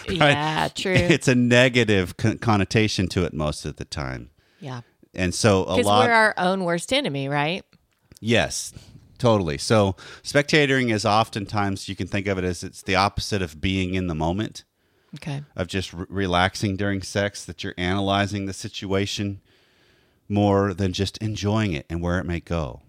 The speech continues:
Speaker 1: And so the two points I want to end it with him is, um, obviously an erection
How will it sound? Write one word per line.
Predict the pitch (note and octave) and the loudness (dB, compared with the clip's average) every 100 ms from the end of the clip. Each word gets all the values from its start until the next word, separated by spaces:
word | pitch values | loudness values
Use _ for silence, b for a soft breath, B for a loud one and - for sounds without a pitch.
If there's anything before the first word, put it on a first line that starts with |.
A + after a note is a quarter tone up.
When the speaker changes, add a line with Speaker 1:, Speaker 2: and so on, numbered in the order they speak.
| - | -14
Speaker 1:
And | E2+ | -10
so | D#2 G2 F2+ D#2+ - b b b b b | -4 0 0 0 -6 b b b b b
the | F#2 | -4
two | - - | 2 2
points | - B2+ A2 | 4 4 4
I | A2 | 2
want | G2+ G2 | 2 2
to | F2+ | 0
end | F#2 G2+ | 0 0
it | F#2+ D2+ | -2 -4
with | E2+ | -6
him | G2+ G#2 F2+ E2 E2+ | -2 0 0 -2 -8
is, | - E2 D#2+ - - _ b b b b | -6 -4 -4 -6 -10 _ b b b b
um, | - E2 D2 D2 _ _ _ _ _ | -8 -6 -6 -10 _ _ _ _ _
obviously | F#2 G#2 G#2+ B2+ - C3 C3 C3 _ b b | 0 0 2 0 2 2 2 -2 _ b b
an | F2+ | -6
erection | F#2+ F#2+ G2 - A2+ A2 | 0 2 0 0 -2 -2